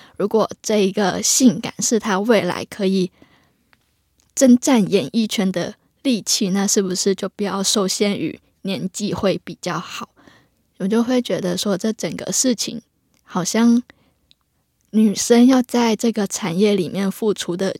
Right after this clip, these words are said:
觉悟，可能比那些妹妹们所想的还要更多一些，并不只是说她们可以耐得住唱歌跳舞训练的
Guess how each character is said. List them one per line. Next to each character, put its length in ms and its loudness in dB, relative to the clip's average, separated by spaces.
觉 340 -4
悟， 180 -2
可 160 -6
能 260 -8
比 220 -14
那 100 -4
些 200 0
妹 160 2
妹 140 -2
们 220 -4
所 240 -4
想 280 -6
的 140 -12
还 180 -10
要 300 -4
更 240 0
多 220 -2
一 120 -4
些， 260 -2
并 240 0
不 240 -8
只 160 -10
是 240 -4
说 220 -2
她 140 -2
们 180 0
可 160 -6
以 120 -6
耐 260 -4
得 240 -8
住 240 -4
唱 220 2
歌 160 -2
跳 200 -2
舞 140 -4
训 240 2
练 180 -2
的 160 -10